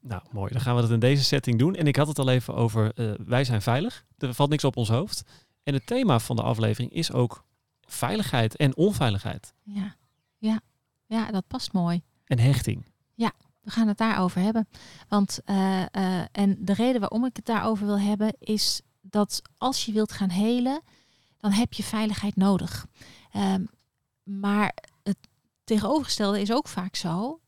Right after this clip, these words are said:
Speaker 2: dat je vaak onveilig, eh, opgegroeid bent of een periode onveilig hebt gevoeld, waardoor je trauma's hebt opgelopen en, eh, opgelopen en waardoor je ook moet gaan helen.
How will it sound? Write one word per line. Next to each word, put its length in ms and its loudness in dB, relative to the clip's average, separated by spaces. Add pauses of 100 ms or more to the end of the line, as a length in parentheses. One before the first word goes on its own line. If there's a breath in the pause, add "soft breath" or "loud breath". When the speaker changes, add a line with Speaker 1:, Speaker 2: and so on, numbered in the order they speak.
(100)
Speaker 2:
dat 320 -4
je 280 -2
vaak 420 -6
onveilig, 880 -8 (160)
eh, 280 -2 (140)
opgegroeid 520 -4
bent 220 -6
of 160 -12
een 220 -8
periode 400 -4
onveilig 520 -4
hebt 140 -10
gevoeld, 480 -8 (460 loud breath)
waardoor 440 4
je 120 -4
trauma's 400 -2
hebt 160 -6
opgelopen 480 -6
en, 120 -4 (160)
eh, 60 -8
opgelopen 580 0
en 100 0
waardoor 360 2
je 100 4
ook 200 0
moet 180 4
gaan 200 -2
helen. 380 2